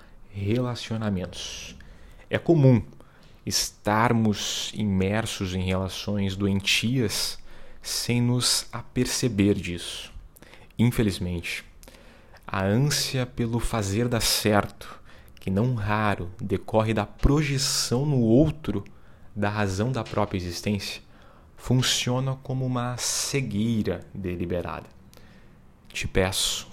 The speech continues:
cuidado com o que você anseia desesperadamente.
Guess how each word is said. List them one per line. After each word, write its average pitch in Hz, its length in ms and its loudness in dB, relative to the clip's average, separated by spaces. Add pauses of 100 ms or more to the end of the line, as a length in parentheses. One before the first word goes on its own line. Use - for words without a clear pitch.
cuidado 107 760 0
com 120 180 -6
o 113 40 -6
que - 140 -8
você 110 400 -6
anseia 107 720 -2 (420)
desesperadamente. 98 1200 -2